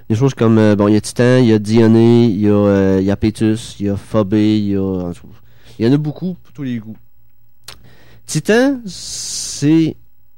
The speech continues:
une des plus grosses lunes. Donner à peu près un exemple,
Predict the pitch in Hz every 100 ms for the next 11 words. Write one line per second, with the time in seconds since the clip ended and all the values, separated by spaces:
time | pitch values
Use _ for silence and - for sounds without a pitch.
0 | - - - - 208 202 151 - 135 131
1 | - 110 101 - - - - - - -
2 | - - - - - - - - - -
3 | - - 120 185 196 147 139 180 156 120
4 | 160 185 180